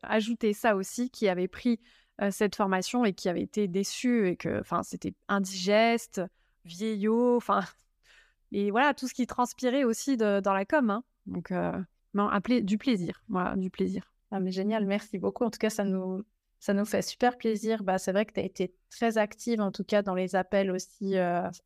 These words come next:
Speaker 2: F A Q, euh, qu'on tient toutes les deux semaines. Et, euh, bah, je pense que c'est vraiment, pour nous,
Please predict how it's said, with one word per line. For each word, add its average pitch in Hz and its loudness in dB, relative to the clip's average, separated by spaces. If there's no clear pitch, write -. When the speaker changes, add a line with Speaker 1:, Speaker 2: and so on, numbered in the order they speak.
Speaker 2:
F 190 -4
A 185 4
Q, 247 0
euh, 180 2
qu'on 180 -4
tient 196 -2
toutes - -6
les 190 0
deux 185 -2
semaines. 214 0
Et, 185 2
euh, 180 -2
bah, 190 2
je - -4
pense 247 -2
que - -10
c'est 214 -4
vraiment, 220 -2
pour 208 0
nous, 233 0